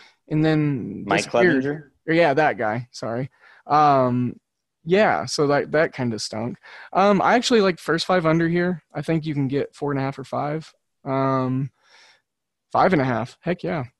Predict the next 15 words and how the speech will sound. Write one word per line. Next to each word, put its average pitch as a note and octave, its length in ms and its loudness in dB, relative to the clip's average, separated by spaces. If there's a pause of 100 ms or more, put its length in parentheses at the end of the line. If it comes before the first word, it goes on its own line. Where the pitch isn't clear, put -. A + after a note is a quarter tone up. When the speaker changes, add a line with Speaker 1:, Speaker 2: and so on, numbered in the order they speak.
(240)
Speaker 1:
Oh, D#3+ 120 -6
yeah. B2 260 -6 (260)
I D3+ 80 -10
like B2+ 200 -8
that B2 160 -8
a - 20 -8
lot. A2 300 -8 (320)
Um, E3 760 2 (300)
two D3+ 160 -2
teams E3+ 280 2
over E3 200 0
five E3 220 0
hundred, G3 380 2
division A#2 340 -6
opponents. E3+ 720 0